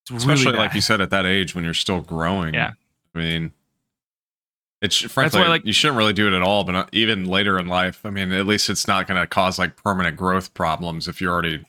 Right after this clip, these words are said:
Speaker 2: full grown at that point.
Speaker 1: Yeah. Um, and then, like, professionals, like, M M A fighters, they'll, so they'll sometimes cut, like, forty, thirty pounds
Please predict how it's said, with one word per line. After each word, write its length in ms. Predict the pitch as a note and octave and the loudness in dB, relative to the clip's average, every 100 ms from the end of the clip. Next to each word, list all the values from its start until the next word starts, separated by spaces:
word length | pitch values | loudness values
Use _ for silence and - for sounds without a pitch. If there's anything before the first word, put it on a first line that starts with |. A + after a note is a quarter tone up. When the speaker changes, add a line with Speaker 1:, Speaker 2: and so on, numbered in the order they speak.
| - | -8
Speaker 2:
full 160 | G2 | -6
grown 300 | F2 E2+ F2 | -4 -4 -2
at 100 | E2+ | -4
that 200 | D2+ D2 | -6 -10
point. 300 | - D#2+ D#2 - _ _ _ _ _ _ _ _ | -8 -8 -8 -12 _ _ _ _ _ _ _ _
Speaker 1:
Yeah. 240 | C3+ A2+ F#2+ _ _ _ _ - | -4 -4 -4 _ _ _ _ -2
Um, 520 | A#2 G#2+ G2+ G2+ - _ _ _ _ _ _ _ | 0 0 -2 -6 -10 _ _ _ _ _ _ _
and 80 | C#3+ | -2
then, 80 | D3 | 0
like, 120 | C#3 | 0
professionals, 500 | - A2+ C3 - F#3 | -2 -2 -2 2 2
like, 100 | B2+ | 2
M 80 | B2+ A2+ | 0 -2
M 80 | A2 | -2
A 40 | |
fighters, 460 | B2 C#3+ D#3+ F#3+ F3 G#2 | -2 0 0 0 -4 -2
they'll, 180 | C#3 A3 | -2 -2
so 120 | - A2 | -6 -2
they'll 180 | C3 G3+ | 0 0
sometimes 420 | F4 F3+ G2+ G2+ | 0 -2 -2 -6
cut, 220 | - G#2+ | -6 -6
like, 160 | G#2 - | -6 -8
forty, 480 | - A2+ A2 G#2+ - _ _ _ - | -8 -6 -6 -8 -10 _ _ _ -8
thirty 220 | B2 A2+ | -4 -4
pounds 600 | G#2 A2 B2+ G#2+ G2+ - | -2 0 0 -2 -6 -14